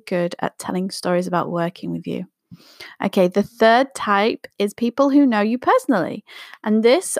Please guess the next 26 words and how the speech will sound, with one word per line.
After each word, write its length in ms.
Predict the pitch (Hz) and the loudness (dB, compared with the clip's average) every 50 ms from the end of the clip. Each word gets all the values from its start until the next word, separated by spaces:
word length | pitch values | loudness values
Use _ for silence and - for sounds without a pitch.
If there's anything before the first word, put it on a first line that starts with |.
| - _ | -4 _
obviously, 640 | 233 254 277 302 311 302 - - 320 320 311 320 302 - - | -2 0 2 0 0 0 0 2 4 4 6 4 4 2 0
having 260 | 226 233 247 262 277 | -2 0 2 4 4
an 80 | 277 | 4
affiliate 440 | 285 - - - 254 254 254 - - | 2 2 2 2 4 4 4 4 2
program, 440 | - 233 220 220 220 220 208 208 208 | 0 0 0 0 0 0 -2 0 0
you 160 | 208 214 214 | -2 -2 -2
wanna 220 | 208 208 214 226 220 | -2 0 0 0 0
work 280 | 208 196 196 - - | 0 0 0 0 -4
with 120 | 208 - - | -8 -10 -8
people 280 | - 202 - - 196 | -8 -8 -6 -6 -8
who 160 | 185 170 202 | -6 -4 -2
you've 200 | 196 196 190 185 | -2 -2 -2 -2
met 160 | 185 180 - - | -2 -4 -2 -2
in 120 | 175 175 | -4 -2
real 200 | 175 170 165 175 | -2 0 0 2
life 340 | 226 277 302 302 320 311 - - - | 4 4 4 4 2 0 -4 -4 -4
or 100 | 185 208 | -4 -4
who 140 | 180 208 202 | -2 -4 -2
you've 280 | 208 214 208 202 - | -2 0 -2 -2 -2
had 300 | - 208 190 190 190 - - _ - - - - _ - | 0 0 0 0 0 -4 -10 _ -20 -20 -20 -16 _ -6
at 80 | 370 | -2
least 240 | 359 392 339 - - | 0 0 0 0 0
a 40 | 302 | 0
Zoom 240 | 247 254 262 247 247 | 2 4 4 4 4
call 260 | - 226 180 185 180 | 2 2 2 4 4
with, 280 | 180 180 185 220 240 | 6 4 4 4 2